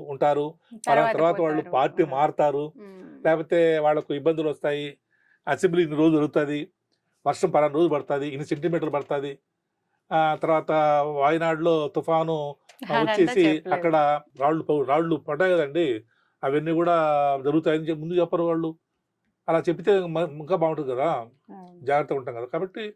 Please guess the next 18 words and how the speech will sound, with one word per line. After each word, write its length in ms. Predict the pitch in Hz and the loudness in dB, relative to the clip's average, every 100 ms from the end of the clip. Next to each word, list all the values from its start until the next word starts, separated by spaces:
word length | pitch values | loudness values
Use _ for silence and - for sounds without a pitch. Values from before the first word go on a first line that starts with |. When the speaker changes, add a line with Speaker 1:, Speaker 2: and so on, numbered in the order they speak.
| _ _ _ - | _ _ _ -10
Speaker 1:
స్వర్ణలత 320 | 135 165 165 | -2 -2 0
గారి 400 | 180 175 175 175 | 0 0 -2 -4
మీద 160 | 170 165 165 170 _ _ - | -2 2 0 -2 _ _ -6
గౌరవం 220 | 135 156 | -2 0
ఉంది, 380 | 160 156 160 170 147 | -2 0 0 0 -6
ఆమె 160 | 135 | -8
ఒక 160 | 120 110 | -8 -6
మహిళగా 420 | 123 139 151 151 | -4 -2 -2 -2
గౌరవం 320 | 139 143 143 | -4 -6 -6
ఉంది, 180 | 143 170 - _ _ _ | -10 -14 -16 _ _ _
కానీ 160 | 202 190 | -4 -2
ఆమె 120 | 165 | -2
చెప్తున్నటువంటి 920 | 147 165 - 180 156 147 156 151 139 139 _ _ - | -4 -4 -2 -4 -6 -4 -4 -4 -6 -10 _ _ -14
ఈ 20 | |
భవిష్యవాణి 580 | 120 143 151 165 151 143 | -4 -4 0 0 0 -2
అంతా 180 | 139 139 | -8 -6
కూడా 500 | 143 185 175 147 139 | -4 -2 0 0 -2
అశాస్త్రీయ 640 | 131 147 123 - 123 113 | -2 -2 -2 -4 -6 -6